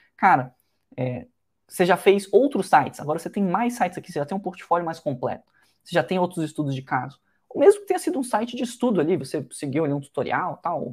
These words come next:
pra um amigo, pra alguma coisa assim, não foi um cliente real. É, se for um cliente real, ótimo, mas se não foi, você tem mais conhecimento aqui agora.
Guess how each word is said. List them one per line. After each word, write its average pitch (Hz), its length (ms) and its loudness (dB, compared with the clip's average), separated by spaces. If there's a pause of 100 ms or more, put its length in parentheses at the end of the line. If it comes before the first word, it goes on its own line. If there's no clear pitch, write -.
pra - 100 -14
um - 80 -6
amigo, 170 360 -4
pra 151 120 -10
alguma 156 200 -6
coisa 151 180 -6
assim, - 80 -14
não 156 100 -6
foi 196 140 0
um 196 60 0
cliente 180 320 -8
real. 143 240 2 (400)
É, 127 180 -2
se - 80 -14
for 202 80 4
um 190 60 2
cliente 175 240 -6
real, 170 240 2
ótimo, 147 340 4
mas 143 320 -10
se - 140 -14
não 180 100 -6
foi, 175 320 0 (240)
você 190 80 0
tem 208 220 -2
mais 208 180 -2
conhecimento 139 560 -8
aqui - 100 -20
agora. - 260 -16